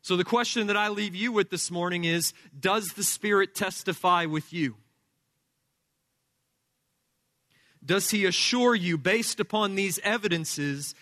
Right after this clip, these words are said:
that you belong to Christ, that you're His child? If so, then you are an heir of God and a fellow heir with Christ, and you stand to inherit the kingdom prepared for you from the foundations of the earth.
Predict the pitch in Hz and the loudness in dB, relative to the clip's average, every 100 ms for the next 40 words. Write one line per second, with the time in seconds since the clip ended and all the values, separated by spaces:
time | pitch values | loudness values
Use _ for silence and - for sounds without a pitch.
0 | _ 160 160 180 170 175 180 185 190 180 | _ -4 -2 -2 0 0 2 0 0 -4
1 | 196 - - 208 151 131 - - - - | -8 -6 0 0 0 -4 -6 -6 -6 -12
2 | _ _ - 156 160 165 151 151 - - | _ _ -4 -2 0 0 0 -2 -4 -2
3 | 160 131 113 110 _ _ _ _ _ _ | -2 -2 -4 -16 _ _ _ _ _ _
4 | _ _ _ _ _ _ _ _ _ _ | _ _ _ _ _ _ _ _ _ _
5 | _ _ _ _ _ _ _ _ _ _ | _ _ _ _ _ _ _ _ _ _
6 | _ _ _ _ _ _ _ _ _ _ | _ _ _ _ _ _ _ _ _ _
7 | _ _ _ _ 185 185 - - 233 208 | _ _ _ _ 0 4 4 4 4 4
8 | 147 139 135 _ _ _ _ _ _ _ | 2 -2 -8 _ _ _ _ _ _ _
9 | _ _ - 143 156 180 202 175 165 156 | _ _ -4 0 2 4 4 4 4 2
10 | 165 180 196 196 170 139 165 170 175 175 | 2 4 4 4 2 0 2 4 4 2
11 | 160 147 139 - 185 175 175 175 165 165 | -2 -4 -6 -6 -2 0 -2 0 0 0
12 | 156 143 - - 165 156 139 - 139 135 | 0 -4 -8 -8 -2 -2 -4 -8 -10 -8
13 | 175 170 - - - 165 165 156 151 147 | -6 -6 -6 -8 -4 -2 -4 -6 -8 -8
14 | 127 160 156 - 135 - 160 147 131 - | -4 -2 -2 -4 -12 -8 -8 -6 -8 -8
15 | 127 156 156 151 - 127 123 - 127 127 | -8 -2 -2 -2 -6 -6 -6 -8 -12 -12
16 | - 131 127 127 127 - 123 120 113 110 | -6 -4 -2 -2 -2 -2 -10 -12 -10 -10
17 | 107 107 - - | -10 -14 -20 -20